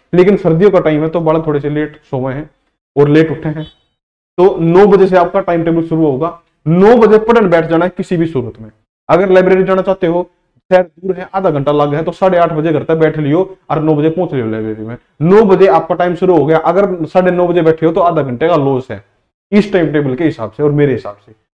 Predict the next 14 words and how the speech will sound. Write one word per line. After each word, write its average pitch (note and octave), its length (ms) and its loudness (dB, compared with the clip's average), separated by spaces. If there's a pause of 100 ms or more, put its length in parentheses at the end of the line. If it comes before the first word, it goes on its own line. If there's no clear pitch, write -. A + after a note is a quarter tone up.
तो G#3 60 6
नौ G#3 160 6
बजे A#3 140 4
जब G#3+ 140 4
आप A3 100 4
पढ़ने G#3 200 0
बैठोगे, F#3 360 0 (280)
नौ F#3 360 4
बजे G#3 220 2
से G#3 100 -2
लेके F#3+ 280 0
ग्यारह F#3+ 340 2
बजे C#3+ 220 -2
तक, A#2 160 -12